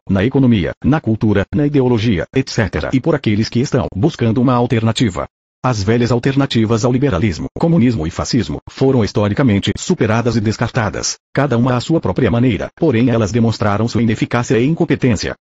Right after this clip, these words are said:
Portanto, a busca por uma alternativa ao liberalismo deve ocorrer em outro lugar. A área de busca é designada como o domínio da quarta teoria política. Tal abordagem corresponde exatamente ao tema afirmado:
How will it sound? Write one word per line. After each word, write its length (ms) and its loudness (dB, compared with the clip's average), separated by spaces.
Portanto, 560 0
a 80 -2
busca 360 -2
por 120 0
uma 160 2
alternativa 640 0
ao 120 2
liberalismo 520 0
deve 220 0
ocorrer 400 0
em 60 2
outro 280 0
lugar. 360 0
A 100 0
área 200 2
de 80 0
busca 380 0
é 80 0
designada 520 2
como 280 0
o 40 0
domínio 360 2
da 100 -2
quarta 300 0
teoria 420 2
política. 480 -2
Tal 180 2
abordagem 500 0
corresponde 540 0
exatamente 540 0
ao 100 2
tema 320 2
afirmado: 500 -2